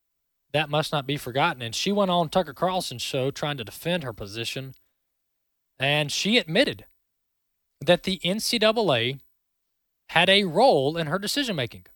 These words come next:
The pressure from the N C double A to boycott the state of South Dakota, that ha-, played a role in her decision-making. And these governors, they should not be kowtowing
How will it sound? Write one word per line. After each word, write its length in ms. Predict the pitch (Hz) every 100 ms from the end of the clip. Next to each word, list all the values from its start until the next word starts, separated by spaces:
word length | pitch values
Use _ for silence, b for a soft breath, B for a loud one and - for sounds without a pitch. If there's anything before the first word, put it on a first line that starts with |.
| _ _ _ _ -
The 120 | 190
pressure 540 | - - 226 247 196 175
from 280 | 180 196
the 120 | 254 226
N 100 | 226
C 100 | 247
double 320 | 240 220 143
A 240 | 104 110 - _ _ _ _ _ _ -
to 140 | 196
boycott 540 | 147 156 226 - 214 208
the 80 | 190
state 200 | 196 190
of 80 |
South 220 | - 190 -
Dakota, 400 | - 113 101 110 _ _ _ _ 131
that 220 | 170 170
ha-, 80 | 165
played 300 | - 208 202
a 100 | 185
role 500 | 180 165 220 196 180
in 120 | 147 139
her 160 | 165
decision-making. 760 | 160 - 202 147 110 107 104 120
And 100 | 147
these 200 | 208 165
governors, 480 | 220 233 165 143
they 100 | 151
should 240 | 170 190 160
not 260 | 170 196
be 120 | 196 226
kowtowing 720 | 208 247 - 131 101 113